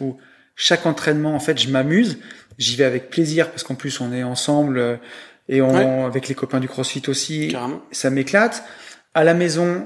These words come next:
Speaker 1: je, je cuisine, tu vois, et je cuisine des bonnes choses pour toute la famille.
Speaker 2: Mhm.
Speaker 1: Je prends plaisir à cuisiner, je prends plaisir à manger. Et en fait, euh, forcément que quand j'aurai atteint, euh, tu vois, le,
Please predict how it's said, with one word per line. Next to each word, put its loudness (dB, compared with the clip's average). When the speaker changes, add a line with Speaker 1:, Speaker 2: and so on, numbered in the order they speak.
Speaker 1:
je, 2
je -6
cuisine, 0
tu -8
vois, 6
et 2
je -2
cuisine -4
des 2
bonnes 2
choses 0
pour -8
toute -6
la 2
famille. 0
Speaker 2:
Mhm. -8
Speaker 1:
Je -16
prends -6
plaisir 2
à 2
cuisiner, -2
je -4
prends -10
plaisir 0
à 0
manger. 2
Et -4
en 0
fait, 0
euh, 2
forcément 4
que -2
quand 0
j'aurai 2
atteint, 2
euh, 0
tu -6
vois, 4
le, -2